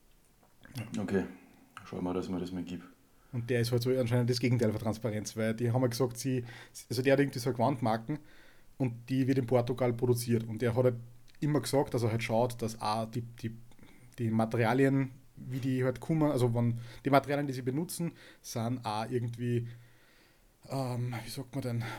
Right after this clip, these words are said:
Speaker 1: unter faire Bedingungen produziert worden, also die, die, die ganze Kette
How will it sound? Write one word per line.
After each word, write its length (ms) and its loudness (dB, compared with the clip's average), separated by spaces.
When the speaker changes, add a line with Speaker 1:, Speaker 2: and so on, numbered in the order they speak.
Speaker 1:
unter 280 -4
faire 360 0
Bedingungen 640 2
produziert 580 0
worden, 340 0
also 160 -4
die, 160 -4
die, 140 -12
die 100 -10
ganze 300 -2
Kette 500 2